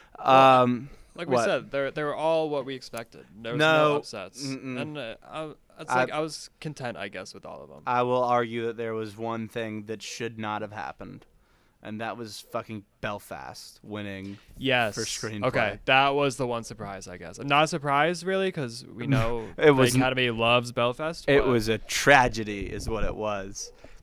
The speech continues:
Speaker 2: They
Speaker 1: I,
Speaker 2: were like,
Speaker 1: yeah, that's, I did not expect that.
Speaker 2: they were like, "We're just gonna, we're just gonna wi-, give this movie a, a, a win over, uh, four better," well, I don't know about King Richard, but three better screenplays. I think Don't Look Up is a better screenplay than Belfast.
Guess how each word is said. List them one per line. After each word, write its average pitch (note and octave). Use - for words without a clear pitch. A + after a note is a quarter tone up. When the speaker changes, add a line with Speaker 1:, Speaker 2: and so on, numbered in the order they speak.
Speaker 2:
They F3
Speaker 1:
I, G3+
Speaker 2:
were G#3+
like, A3
Speaker 1:
yeah, A#2
that's, B2+
I C3+
did C3
not A#2
expect -
that. -
Speaker 2:
they D3
were D3+
like, C#3+
"We're D#3
just D#3+
gonna, A#2+
we're C#3
just C3
gonna A#2
wi-, G#2+
give A#2+
this A#2
movie A2
a, A#2
a, A2+
a A2+
win A2
over, A2
uh, -
four D#3
better," C3
well, A#2
I A2+
don't A2+
know G#2+
about F#2+
King G2
Richard, G2
but G#2+
three F3+
better C#3+
screenplays. D3+
I D#3+
think A#3
Don't A#3+
Look F#3+
Up A3+
is C4+
a E3+
better C3+
screenplay G#2+
than A#2+
Belfast. -